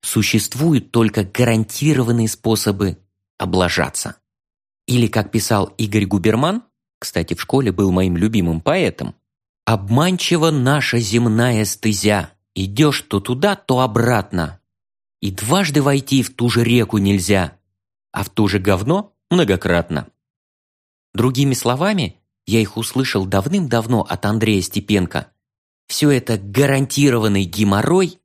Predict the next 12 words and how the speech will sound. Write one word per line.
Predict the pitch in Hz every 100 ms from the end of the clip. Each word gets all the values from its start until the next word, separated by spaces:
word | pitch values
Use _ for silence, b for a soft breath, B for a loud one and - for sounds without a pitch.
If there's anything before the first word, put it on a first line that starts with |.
| -
при | 139 117
негарантированном | 117 143 117 113 104 98 117 104 95 95 92
результате. | 92 87 90 85 82 85 80 - _ _ _ _ _ _ -
Наверно, | 101 104 170 135
хороший | - 117 156 - 104
бы | 104
вышел | 101 147 - 101
из | 95
этой | 110 104
фразы | 90 104 107 98
заголовок | 87 95 90 92 95 92 87
книги. | - 90 69 - -